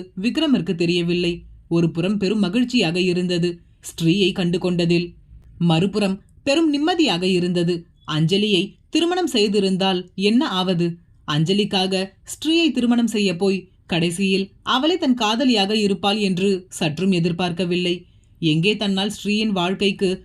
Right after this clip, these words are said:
ஏதேனும் பிரச்சனை வந்துவிடுமோ என்று நினைத்து கொண்டிருக்கும் பொழுதே இப்படி அனைத்து பிரச்சனைகளும்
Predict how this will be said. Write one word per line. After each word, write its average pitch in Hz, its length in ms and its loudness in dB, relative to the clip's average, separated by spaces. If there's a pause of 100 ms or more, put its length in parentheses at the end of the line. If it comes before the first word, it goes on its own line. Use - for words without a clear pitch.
(160)
ஏதேனும் 277 480 0
பிரச்சனை 285 400 -2
வந்துவிடுமோ 214 640 0
என்று 208 260 0
நினைத்து 196 340 0
கொண்டிருக்கும் 196 460 0
பொழுதே 180 380 0 (280)
இப்படி 190 420 -2
அனைத்து 165 380 -4
பிரச்சனைகளும் 202 680 -2